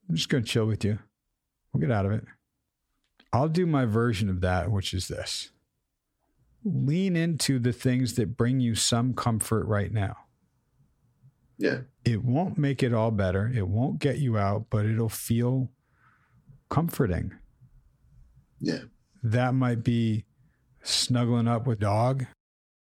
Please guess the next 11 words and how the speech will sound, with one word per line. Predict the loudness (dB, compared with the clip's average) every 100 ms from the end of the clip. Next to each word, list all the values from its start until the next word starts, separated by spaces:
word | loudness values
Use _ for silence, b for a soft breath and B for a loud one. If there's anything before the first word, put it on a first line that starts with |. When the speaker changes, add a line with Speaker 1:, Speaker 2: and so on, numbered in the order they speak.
| _ _ _
Speaker 1:
going | 0 0
for | 2 0
a |
walk | 2 2 2 0
with | -2 0
him | 0 0
and, | 0 0
and | -2 0
meeting | 0 0 0
another | 0 0 0
dog. | 0 0 0 0